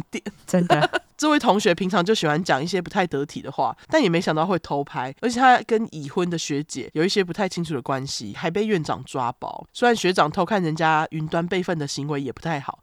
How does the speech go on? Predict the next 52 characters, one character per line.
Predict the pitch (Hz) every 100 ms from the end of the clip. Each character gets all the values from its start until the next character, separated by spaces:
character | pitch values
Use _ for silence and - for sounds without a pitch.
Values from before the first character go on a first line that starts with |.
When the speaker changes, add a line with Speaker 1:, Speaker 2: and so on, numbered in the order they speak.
| -
Speaker 1:
但 | 220
是 | 226
偷 | - 185
拍 | 170 190 165
更 | 175
可 | 143 -
怕， | - 135 104 143
真 | 123
的。 | 123 - - -
Speaker 2:
真 | 220
的 | 233 190
欸。 | 147 123 131 -
Speaker 1:
所 | - 254
以 | 254
一 | 180
定 |
要 | 233 220
记 | 214
得 | 175
登 | 156 156
出。 | 156 - 147 143 170
哈？ | - 196 285 - _ -
这 | 233
是 | 226
重 | 208 196
点 | 160 135
吧？ | 135 -
<laughs> | - - - - 440 440 415 381 359 _ - - _ _ -
后 | - 311
来 | 240 185
学 | 214 202
长 | 208 175
有 |
把 | 180 160
这 | 208
件 | 208
事 | 208
情 |
告 | 143 185
诉 | 175
院 | 175 170 135
长， | - - - - -
院 | 262
长 | 196 147
现 | 139 202
在 | 202 190 165 - _
吸 | - - 220 202
引 | 135 131
令 | 190 160
说 | 139 156 147 147 - _ -
什 | -
么？ | 269